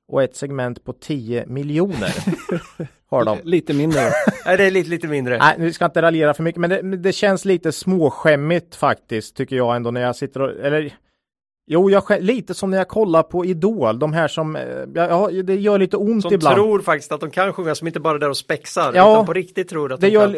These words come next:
Speaker 2: kan.
Speaker 1: man skäms å deras vägnar. D-, d-, den va?
Speaker 2: Mm.
Speaker 1: Eh, känner jag här. Alltså man har nu då, eh, hållit på med det här ett och ett halvt år och man har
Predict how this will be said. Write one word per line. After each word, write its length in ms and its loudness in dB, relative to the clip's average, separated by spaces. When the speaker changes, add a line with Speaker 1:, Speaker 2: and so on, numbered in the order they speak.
Speaker 2:
kan. 100 -6
Speaker 1:
man 120 2
skäms 400 0
å 100 -2
deras 440 2
vägnar. 640 4
D-, 200 -6
d-, 180 2
den 340 4
va? 260 2
Speaker 2:
Mm. 260 -8
Speaker 1:
Eh, 540 0
känner 320 0
jag 160 2
här. 460 -2
Alltså 240 -2
man 200 0
har 480 4
nu 320 0
då, 160 4
eh, 480 -10
hållit 160 -2
på 140 -2
med 160 2
det 40 2
här 80 4
ett 160 -2
och 80 -8
ett 60 -16
halvt 340 -2
år 220 0
och 100 -4
man 140 -2
har 160 0